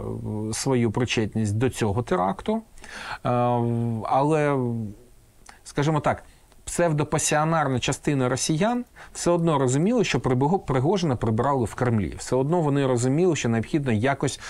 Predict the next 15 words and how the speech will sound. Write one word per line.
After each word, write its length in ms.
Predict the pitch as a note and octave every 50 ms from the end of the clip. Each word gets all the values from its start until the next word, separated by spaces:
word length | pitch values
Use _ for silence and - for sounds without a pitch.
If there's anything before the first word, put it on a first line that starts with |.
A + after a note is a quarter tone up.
| - - -
його 460 | B2+ A#2 A2+ A2+ C3+ B2 A2 C#3+ C3+
пам'ять, 800 | C#3 - - C3 B2+ B2+ B2+ B2+ B2 A#2 A#2+ A#2+ A2 - - - - - - - - -
е, 200 | B2 A#2+ A#2 A2+
вшанувати, 840 | G#2+ - - - D3 C#3+ C3+ A#2 A2 G2 F2 - - C#3+ E3+ F#3+ - - - - - - -
щось 320 | - - - D#3+ C#3+ - -
таке 300 | - C#3+ - - C3+ A#2+
зробити. 480 | A2+ A#2+ A#2+ A2+ G#2+ A#2+ C#3+ D3+ G#3 E3 C3+
І 40 | B2+
починали 600 | B2+ - C#3 C3 - - F3+ F#3+ A#3+ C4+ B3+ F#3
з'являтися 640 | C#3 B2+ B2 A#2+ D3 F#3 G3 F#3+ - D3 - - B2
хаотичні 600 | - - C3+ C3+ B2 - E3+ D#3+ - - C3 B2
меморіали 540 | A#2+ B2 A#2+ A#2 A2+ A#2 B2 D3 F3 E3+ D3
по 120 | - B2
всій 240 | G#2+ - - B2 A2+
Росії. 400 | A#2+ A2+ - - G#3 G3+ E3+ -